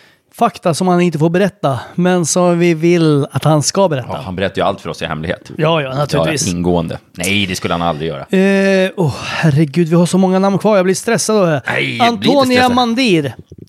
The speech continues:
Speaker 2: Ja, jag vet inte vem det är.
Speaker 1: Antonia?
Speaker 2: Vem är det?
Speaker 1: Hon som är influencern.
Speaker 2: Jaha.
Speaker 1: Som,
Speaker 2: Nu
Speaker 1: eh,
Speaker 2: börjar jag gnida magen, ser jag här.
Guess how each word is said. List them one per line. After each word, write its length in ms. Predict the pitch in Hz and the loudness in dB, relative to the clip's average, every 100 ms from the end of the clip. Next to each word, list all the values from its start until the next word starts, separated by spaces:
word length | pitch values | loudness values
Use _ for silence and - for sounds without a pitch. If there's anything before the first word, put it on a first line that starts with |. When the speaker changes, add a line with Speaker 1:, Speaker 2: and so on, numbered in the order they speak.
| - | -14
Speaker 2:
Ja, 160 | - 73 | -10 -6
jag 60 | |
vet 180 | 85 - | -6 -6
inte 140 | 90 87 | -4 -2
vem 120 | 90 | -2
det 100 | 90 | -2
är. 100 | 87 - _ _ _ - _ _ _ _ _ _ _ | -4 -8 _ _ _ -20 _ _ _ _ _ _ _
Speaker 1:
Antonia? 760 | 285 285 - 339 320 196 139 117 | -2 -2 0 2 2 2 0 -2
Speaker 2:
Vem 160 | 120 131 | -2 -2
är 40 | |
det? 160 | 135 87 _ _ _ _ _ _ _ _ _ _ _ - | -2 -4 _ _ _ _ _ _ _ _ _ _ _ -2
Speaker 1:
Hon 360 | 208 302 311 | 4 6 4
som 240 | - 302 302 | 2 0 0
är 240 | 302 302 294 269 | 0 -2 -6 -4
influencern. 960 | 302 311 311 - 285 262 202 233 190 131 - _ | 2 4 2 0 -2 0 0 0 0 -2 -8 _
Speaker 2:
Jaha. 320 | 117 139 107 - _ _ _ _ _ _ _ _ _ _ _ _ | -6 -4 -6 -10 _ _ _ _ _ _ _ _ _ _ _ _
Speaker 1:
Som, 360 | - 240 247 247 | -4 0 0 0
Speaker 2:
Nu 180 | 240 240 | 2 2
Speaker 1:
eh, 60 | |
Speaker 2:
börjar 140 | 127 113 | 4 2
jag 60 | 101 | 0
gnida 280 | 117 95 104 | -4 -4 -2
magen, 560 | 123 127 120 135 101 | -2 -2 -2 -4 -6
ser 120 | - - | -14 -16
jag 40 | |
här. 100 | 87 | -16